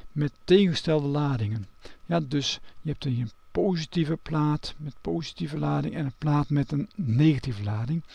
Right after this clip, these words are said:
Dan zie je dus dat de veldlijnen hier tussen allemaal keurig evenwijdig zijn. <clears throat> Dat betekent dus dat de richting overal gelijk is. En ze zitten ook op keurig dezelfde afstand van elkaar.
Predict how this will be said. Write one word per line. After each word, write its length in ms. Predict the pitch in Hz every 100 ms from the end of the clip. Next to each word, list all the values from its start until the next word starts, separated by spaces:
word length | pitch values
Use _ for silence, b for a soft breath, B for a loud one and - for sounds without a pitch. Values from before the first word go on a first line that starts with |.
| B B B
Dan 100 | 165
zie 180 | - 214
je 60 | 170
dus 280 | 165 - - B B
dat 320 | 151 156 - - b b
de 140 | 139
veldlijnen 760 | - 170 190 175 135 127 120
hier 240 | 92 117 156 -
tussen 440 | 190 - 160 175 - B B
allemaal 400 | - 185 165 131 -
keurig 460 | - 240 190 147 -
evenwijdig 600 | 160 113 104 117 143 -
zijn. 360 | 175 185 214 - -
<clears throat> 260 | 185 202 135
Dat 100 | 123
betekent 460 | - 180 196 127
dus 300 | 113 160 - - B B B
dat 200 | B 175
de 80 | 120
richting 640 | 110 185 208 - 139 117 - b b b b - -
overal 640 | 214 214 135 123 123 160
gelijk 500 | - - 151 147 127
is. 340 | 143 - - - - - B B B
En 260 | 180 190 185 b
ze 140 | b 143
zitten 180 | - 180
ook 120 | -
op 80 | -
keurig 600 | - 180 190 180 113 - - - - -
dezelfde 460 | 156 190 180 180
afstand 320 | - 185 147
van 120 | - 127
elkaar. 440 | - 117 135